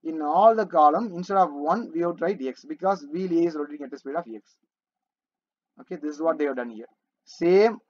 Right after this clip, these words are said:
same values will repeat, but instead of one, you have to put X. In all the places, instead of one, you have to put X. Next step, we are going to add Y in all the columns. Add Y.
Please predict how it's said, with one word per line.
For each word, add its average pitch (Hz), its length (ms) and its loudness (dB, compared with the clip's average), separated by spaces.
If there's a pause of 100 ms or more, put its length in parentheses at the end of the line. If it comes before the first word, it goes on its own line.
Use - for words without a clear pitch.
(220)
same 196 460 2
values 175 320 10
will 160 100 -4
repeat, 165 400 -4
but 190 240 2 (300)
instead 202 280 -2
of 202 140 6
one, 180 320 2
you 185 120 0
have 180 80 -2
to 175 80 -4
put 185 180 -4
X. 135 380 -10 (420)
In 143 100 -10
all 151 200 4
the 196 100 0
places, 180 300 -6
instead 170 240 -4
of 147 100 -2
one, 170 140 0
you 170 80 -4
have 151 80 -2
to 151 60 -10
put 180 220 -4
X. - 280 -14 (1700)
Next 185 280 -6
step, - 200 -4 (800)
we 196 120 4
are 214 80 8
going 220 160 2
to 214 100 6
add 185 280 12
Y 175 260 4
in 196 320 0
all 160 180 6
the 170 120 0
columns. 117 540 -4 (1400)
Add 170 260 8
Y. 131 260 -2